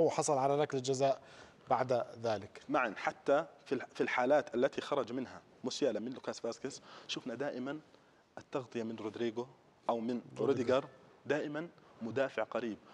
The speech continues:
Speaker 2: وشفنا التغطية دائما يعود تشواميني، ودائما التغطية في الطرف البعيد
Speaker 1: مم.
Speaker 2: ناتشو ومندي. لكن في الطرف اليمين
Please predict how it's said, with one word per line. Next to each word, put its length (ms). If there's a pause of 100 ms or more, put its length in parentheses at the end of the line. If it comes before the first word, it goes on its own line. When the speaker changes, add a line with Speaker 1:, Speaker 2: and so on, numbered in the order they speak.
(160)
Speaker 2:
وشفنا 300
التغطية 380
دائما 320 (160)
يعود 240 (100)
تشواميني، 400 (340)
ودائما 360
التغطية 400
في 100
الطرف 300
البعيد 340 (260)
Speaker 1:
مم. 180
Speaker 2:
ناتشو 440 (100)
ومندي. 380 (360)
لكن 380 (420)
في 60
الطرف 420
اليمين 380